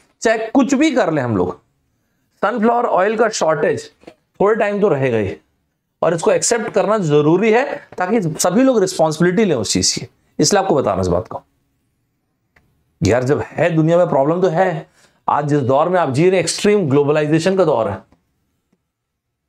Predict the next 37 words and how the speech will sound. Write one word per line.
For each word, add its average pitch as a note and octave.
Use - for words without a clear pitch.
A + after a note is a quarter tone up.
और C#3+
जब D#3
globalization D#3
का G#3+
दौर E3+
है D3+
तो D#3+
कोई E3+
problem D#3
है E3
तो F#3+
फिर G3
है। F#3+
तो -
हालांकि A#3
हम G#3
लोगों A3
ने A3+
ये G3+
बोला F3+
है G3
कि A#3+
हम F3
रशिया E3+
से A3
sunflower F3
oil F3
की, F#3+
you D#3+
know, A#3+
मतलब, D#3+
पूर्ति, E3+
आपूर्ति F3
करने G3
की F#3+
कोशिश F3
करेंगे, F#3